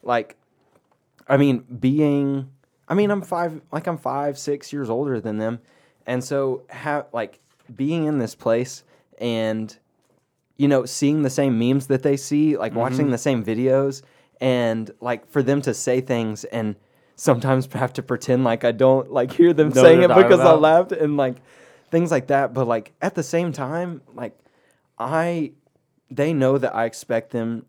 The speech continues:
Speaker 1: to be, to engage with me when I'm teaching and things like that. But at the same time, like, I hate that kids dread going to school, and I hate that they feel like learning can't be fun.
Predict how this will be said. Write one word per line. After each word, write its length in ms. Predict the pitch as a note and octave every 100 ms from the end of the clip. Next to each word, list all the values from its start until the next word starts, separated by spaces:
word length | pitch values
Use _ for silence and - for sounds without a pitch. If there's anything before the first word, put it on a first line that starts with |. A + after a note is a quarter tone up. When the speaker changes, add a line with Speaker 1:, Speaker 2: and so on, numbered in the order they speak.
| _
Speaker 1:
to 100 | -
be, 340 | A2 A2+ A2+ - _ _ _ _ _
to 200 | D#3 C3
engage 440 | B2 G#2+ A2 A2+
with 140 | B2 A#2
me 120 | A2+
when 140 | A#2 A2+
I'm 120 | A#2+
teaching 460 | - A2 - G#2+
and 100 | G#2+
things 200 | G#2+ A2
like 160 | A2+ G#2
that. 180 | A2 G#2+
But 120 | C3
at 100 | D3
the 100 | D3
same 220 | C#3 D3
time, 260 | C#3 C#3+ D#3
like, 240 | A#2+ - _ _ _ _ _ _ _ _ _ _ _ _ _ _ _ -
I 200 | F#3+ G3+
hate 560 | C3+ D3+ F#3+ D3 - C3+
that 220 | B2 A#2+
kids 460 | D3+ D3 C3 - _
dread 400 | A#2 G#2+ A#2 C3
going 260 | A#2+ B2+ B2
to 60 | G2
school, 560 | - A#2+ C#3 A2 - _ _ _ -
and 120 | C3+
I 100 | C#3+
hate 440 | C3+ - D#3+ F#3 C3
that 160 | B2 A2+
they 140 | B2+
feel 340 | C3 B2+ D3+ C3+
like 360 | G#2+ G2 - -
learning 460 | B2+ A2+ B2 C3+
can't 260 | - A#2+ A#2
be 120 | A#2
fun. 420 | G#2 A2+ A#2 G#2